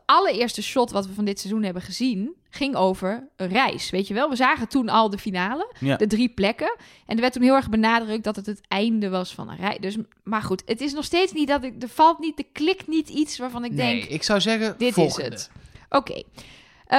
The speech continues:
Speaker 1: er is, eh, Cookie, Cookie Gate. Hebben jullie gehoord van Cookie Gate?
Speaker 2: Dat je, als je naar vier punt B gaat, dat je de cookies moet accepteren?
Speaker 1: Nou, dat sowieso. Maar, eh, in het filmpje van Gilles, die met de telefoon de mol brieft,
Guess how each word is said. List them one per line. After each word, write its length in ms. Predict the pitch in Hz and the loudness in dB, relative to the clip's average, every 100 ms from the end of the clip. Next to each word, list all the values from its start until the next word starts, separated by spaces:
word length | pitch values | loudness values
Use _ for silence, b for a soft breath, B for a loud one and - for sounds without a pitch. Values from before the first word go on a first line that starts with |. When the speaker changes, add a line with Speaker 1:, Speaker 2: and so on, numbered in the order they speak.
| 277 | 6
Speaker 1:
er 300 | 269 - 339 | 6 6 4
is, 180 | 381 - | 4 6
eh, 240 | 359 285 185 | 6 6 6
Cookie, 440 | 285 415 359 - | 6 6 4 2
Cookie 400 | - - 370 202 - | 2 2 2 0 4
Gate. 360 | 220 180 - - - - | 4 4 0 -14 -18 -4
Hebben 200 | 247 285 | 2 4
jullie 160 | 294 | 4
gehoord 240 | 285 320 349 | 2 -2 -2
van 280 | 294 254 - - | -6 -8 -10 2
Cookie 440 | 349 339 349 - - | 4 4 2 -2 2
Gate? 420 | 311 403 - - | 2 2 -2 -6
Speaker 2:
Dat 180 | 120 127 | -4 -2
je, 140 | 147 | 0
als 160 | 131 - | 0 0
je 60 | |
naar 180 | 143 139 | 0 0
vier 220 | - 147 | -2 -4
punt 220 | - 147 131 | 0 0 0
B 60 | |
gaat, 260 | 113 143 143 | -2 -2 -4
dat 140 | 131 | -8
je 80 | 147 | -8
de 100 | 131 | -4
cookies 360 | - 202 220 - | -2 0 -2 -4
moet 100 | 202 | -6
accepteren? 680 | - - - 185 202 226 330 | -8 -10 -6 -4 -4 -8 0
Speaker 1:
Nou, 180 | 196 170 | 2 4
dat 200 | 269 - | 2 2
sowieso. 500 | 277 196 185 226 370 508 - | 0 2 4 6 6 2 -4
Maar, 480 | 233 302 320 311 - _ | 2 6 6 4 0 _
eh, 220 | - 277 285 - | 0 2 2 0
in 160 | 330 427 | -2 2
het 200 | 392 - | 0 0
filmpje 540 | 247 - 160 - - - _ - | 0 0 -4 -8 -10 -12 _ -8
van 340 | - 277 277 - | 2 4 4 -2
Gilles, 440 | - 277 180 98 170 | 2 4 4 0 -2
die 200 | 226 233 | 0 2
met 280 | 247 254 208 | 2 2 0
de 180 | 214 196 | 0 2
telefoon 500 | 214 196 240 240 202 | -2 0 4 4 2
de 80 | |
mol 300 | 180 180 262 226 | 2 2 2 4
brieft, 500 | 247 381 392 - | 6 8 6 -4